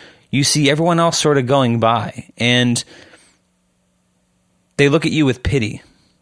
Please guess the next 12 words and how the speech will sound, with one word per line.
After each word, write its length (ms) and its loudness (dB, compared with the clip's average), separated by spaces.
you 140 0
know, 140 0
almost 320 0
as 140 0
if 160 -2
you 120 0
fucked 400 -2
up. 300 -2
I 120 0
talk 260 0
about, 460 2
um, 460 0